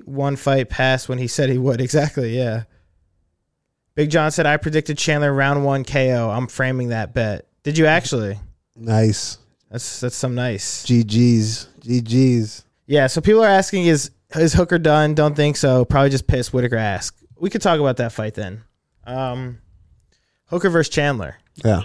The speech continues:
Speaker 1: Wow.
Speaker 2: Yeah.
Speaker 1: Honestly, I'm
Speaker 2: Wow.
Speaker 1: so excited for Michael Chandler now.
Speaker 2: For sure.
Speaker 1: Dude, he, obviously we know how much he's fought in Bellator. You know, he's a veteran in the sport. But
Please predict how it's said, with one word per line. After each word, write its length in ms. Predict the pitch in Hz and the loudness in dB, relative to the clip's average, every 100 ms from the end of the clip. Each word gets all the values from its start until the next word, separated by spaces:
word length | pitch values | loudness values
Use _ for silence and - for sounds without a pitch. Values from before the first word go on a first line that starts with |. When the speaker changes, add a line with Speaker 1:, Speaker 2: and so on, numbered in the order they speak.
| - | -4
Speaker 1:
Wow. 460 | 117 127 110 95 98 _ _ | -2 -2 -2 -6 -14 _ _
Speaker 2:
Yeah. 60 | - 143 | -2 0
Speaker 1:
Honestly, 440 | 160 104 131 107 | 2 0 -2 -2
I'm 160 | 127 156 | -2 -2
Speaker 2:
Wow. 80 | 202 | 2
Speaker 1:
so 180 | 190 202 | 4 4
excited 420 | 190 190 175 156 | 2 2 2 2
for 100 | - | 0
Michael 260 | 151 147 143 | 2 0 0
Chandler 340 | 151 135 131 | 0 0 0
now. 340 | 127 110 107 - - | -4 -4 -8 -8 -2
Speaker 2:
For 100 | 113 | 0
sure. 360 | - 120 107 - _ _ | 4 4 2 -2 _ _
Speaker 1:
Dude, 220 | 147 147 131 | 0 0 0
he, 320 | 127 - - 165 | -4 -6 -6 0
obviously 400 | 185 233 - 185 | 0 0 0 0
we 160 | 175 | 2
know 400 | 151 156 170 165 - | 2 4 4 0 -2
how 220 | 147 147 | 0 0
much 460 | 147 147 - - - _ | 2 0 -2 -8 -18 _
he's 180 | 139 127 | -12 -4
fought 180 | 131 131 | -2 0
in 80 | |
Bellator. 400 | 117 117 131 120 | -2 -2 -2 -2
You 60 | 113 | -2
know, 80 | 113 | -4
he's 160 | 131 127 | -2 -2
a 60 | |
veteran 240 | 117 117 113 | -2 -4 -6
in 60 | |
the 40 | 110 | -8
sport. 320 | - 113 - _ _ | -6 -6 -8 _ _
But 220 | 135 - | -8 -8